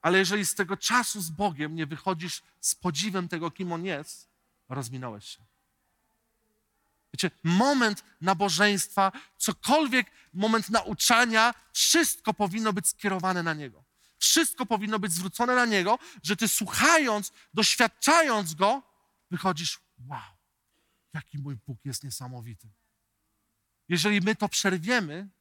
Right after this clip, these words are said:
nic się nie stanie od razu w twoim życiu. To nie będzie tak, że ty nagle w jednej sekundzie wszystko się zawali, ale to zacznie procesować w twoim życiu.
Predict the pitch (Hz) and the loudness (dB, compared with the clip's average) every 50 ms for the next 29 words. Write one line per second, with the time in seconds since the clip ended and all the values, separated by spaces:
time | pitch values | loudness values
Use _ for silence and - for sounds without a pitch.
0 | _ _ _ _ _ _ _ _ _ _ _ _ _ _ _ _ _ _ _ _ | _ _ _ _ _ _ _ _ _ _ _ _ _ _ _ _ _ _ _ _
1 | _ _ _ - 208 202 - - 208 202 180 - 196 165 131 120 117 113 113 107 | _ _ _ -10 -8 -8 -8 -8 -10 -10 -8 -4 -6 -6 -6 -6 -10 -10 -10 -10
2 | 107 98 _ - 113 110 104 107 101 _ _ _ _ _ _ _ _ _ _ _ | -12 -14 _ -20 -20 -20 -20 -20 -20 _ _ _ _ _ _ _ _ _ _ _
3 | _ _ _ _ _ _ _ _ _ _ _ _ _ _ _ _ _ _ _ _ | _ _ _ _ _ _ _ _ _ _ _ _ _ _ _ _ _ _ _ _
4 | _ _ - 165 196 208 240 220 180 165 170 147 139 143 - 156 156 151 135 135 | _ _ -4 -2 -2 0 0 -2 -2 -2 -2 -2 -2 -4 -6 -2 -2 -2 0 -2
5 | 127 123 - _ - - - _ _ _ - 139 160 156 156 156 139 - 147 - | -4 -6 -6 _ -8 -8 -8 _ _ _ -2 0 0 2 2 0 -2 -2 -4 -4
6 | - 170 151 131 139 - - 139 - - 139 - - 131 143 131 123 113 120 139 | -4 -6 -6 -6 -4 -4 -6 -6 -6 -6 -8 -6 -6 -4 -4 -2 -2 -2 -4 -6
7 | 185 202 _ _ _ _ _ _ _ _ _ _ _ _ _ _ _ _ _ _ | -12 -16 _ _ _ _ _ _ _ _ _ _ _ _ _ _ _ _ _ _
8 | _ _ - - 165 165 - 165 160 135 175 165 - - 170 147 - - 151 - | _ _ 0 0 0 0 0 -4 -4 -2 -2 -2 -2 -4 -8 -8 -8 -8 -10 -8
9 | - 139 - - 139 117 92 - - - - 131 120 117 117 120 101 - - | -8 -8 -8 -8 -8 -12 -12 -18 -20 -16 -14 -12 -12 -12 -14 -16 -18 -20 -20